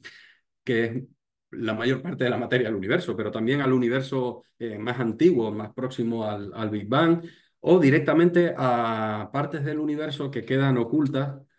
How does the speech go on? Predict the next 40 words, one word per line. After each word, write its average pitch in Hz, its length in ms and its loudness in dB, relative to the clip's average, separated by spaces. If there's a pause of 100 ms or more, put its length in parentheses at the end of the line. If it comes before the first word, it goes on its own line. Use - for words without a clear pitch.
(180)
bajo 127 340 0
las 110 180 -4
capas 143 280 -4
de 120 360 -4
polvo 147 400 -4
o 113 260 -6
nubes 135 320 0
de 131 120 -2
polvo 139 260 -2
y 127 60 2
gas 139 260 -2
que, 107 420 -8
que 107 100 -16
pueblan 127 280 0
nuestra 110 240 -4
galaxia, 127 420 -4
como 101 220 -8
podemos 110 240 0
ver 113 140 0
en 110 80 0
este 113 180 -4
magnífico 107 760 -2
ejemplo 131 380 0
de 110 160 -4
dos 110 160 -8
fotografías 117 640 0
tomadas 120 420 -4 (340)
en, 101 380 -8
a - 80 -12
ver, 98 100 -10
se-, - 200 -14
supongo 113 300 -6
que 110 40 -8
se 110 80 -8
ve 107 100 -2
mi 107 120 0
ratón, 139 640 -2 (100)
a 101 100 -16
ver, 135 280 -6
aquí. - 420 -14